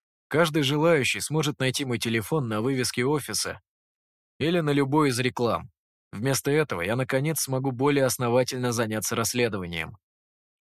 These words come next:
Время утекало непозволительно быстро. И почему-то я представлял оставшийся срок как заканчивающееся отверстие в кожаном ремне. Время идет, и приходится затягивать его все туже и туже, пока дырок не останется совсем.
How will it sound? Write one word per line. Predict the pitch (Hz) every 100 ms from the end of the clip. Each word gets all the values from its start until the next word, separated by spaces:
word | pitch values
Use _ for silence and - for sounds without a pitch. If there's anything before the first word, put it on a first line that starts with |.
| _
Время | 104 113 156 160
утекало | 151 151 127 151 147
непозволительно | 143 139 123 127 123 - 123 123
быстро. | 123 117 - 87 123 _ _ _ _ _ _ -
И |
почему-то | 104 127 - 151 143 123
я | 123
представлял | 113 127 - 127 127 123
оставшийся | 113 - 131 - 107 113
срок | - 131 139 - _
как | - 123
заканчивающееся | 123 117 131 139 - 110 107 - 107 -
отверстие | 107 120 131 - 123
в | 110
кожаном | 127 117 123 123
ремне. | 127 127 107 87 - _ _ _ _ _
Время | 113 131 131 127
идет, | 113 139 135 - _
и | 117
приходится | 127 120 156 143 127 123
затягивать | 123 104 123 120 117 -
его | 117 117
все | - 120 -
туже | 147 147 123 135
и | 131
туже, | - 131 101 101 - _ _ _
пока | 110 117
дырок | 107 127 123 -
не |
останется | 113 104 110 98 98 107
совсем. | - 101 - 82 92